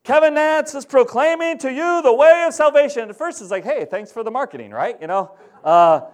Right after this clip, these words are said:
appreciate the encouragement. After a while, Kevin advance is proclaiming to you the way of salvation, you know, day after day, hour after hour.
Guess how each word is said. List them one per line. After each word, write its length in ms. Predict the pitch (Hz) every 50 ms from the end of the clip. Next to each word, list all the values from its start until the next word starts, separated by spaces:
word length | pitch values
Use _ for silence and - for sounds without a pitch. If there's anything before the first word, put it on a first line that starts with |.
| _ _
appreciate 420 | - 180 196 185 - 214 208 202
the 100 | 233 240
encouragement. 600 | 240 233 247 269 320 294 190 135 143 135 113 - _ _ _ _ _ _ _ _ _ _ _ _ _ _ _ _ _ - _ _ -
After 260 | 277 302 294 302 302
a 80 | 277 254
while, 440 | 269 302 320 320 302 294 262 - - _ _ _
Kevin 240 | - 190 262 311 339 _ _ _
advance 340 | 330 339 330 330 294 - -
is 120 | 240 208
proclaiming 600 | - - 220 196 - 202 254 311 330 330 330 320
to 60 | 277
you 180 | 285 311 330 320
the 80 | 269 202
way 220 | 233 285 311 330 330
of 60 | -
salvation, 480 | - 311 311 311 320 311 311 262 208 202
you 60 | 208
know, 140 | 202 196 185
day 220 | 160 202 247 277
after 400 | 277 277 277 269 254 254 240 233
day, 320 | 214 240 254 262 247 240
hour 240 | 220 214 240 262 269
after 300 | 254 247 254 247 240 226
hour. 420 | 240 247 254 247 226 202 - -